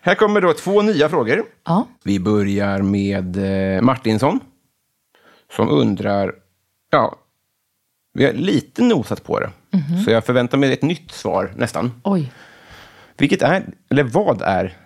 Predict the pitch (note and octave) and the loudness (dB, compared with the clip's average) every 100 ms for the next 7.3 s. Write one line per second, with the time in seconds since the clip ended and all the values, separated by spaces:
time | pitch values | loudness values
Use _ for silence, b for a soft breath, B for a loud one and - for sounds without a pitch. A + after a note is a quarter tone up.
0 | - _ - G2+ A2 G2 F2+ F#2+ - - | -20 _ -4 -2 0 0 0 -4 -8 -10
1 | F#2 D#2 F#2 B B B B B B B | -8 -8 -10 B B B B B B B
2 | B B B B B - G#3 G3 - - | B B B B B 0 0 0 -4 -6
3 | G#3 - - - E3+ F3+ F#3 - - - | -6 -6 -14 -6 -4 -2 -4 -6 -12 -8
4 | F#3 F#3 F3+ B2+ C3+ D#3+ B B B B | -2 -2 -2 -4 -4 -6 B B B B
5 | B - G#3+ G3+ G3 A3+ E3+ D3+ E3 C#3 | B 0 0 2 0 0 0 -2 -4 -6
6 | - D3 C#3 - G3+ G3+ F#3+ F#3+ F#3+ F#3+ | -6 -6 -6 -4 0 2 0 0 0 0
7 | F#3+ G3 | 0 -2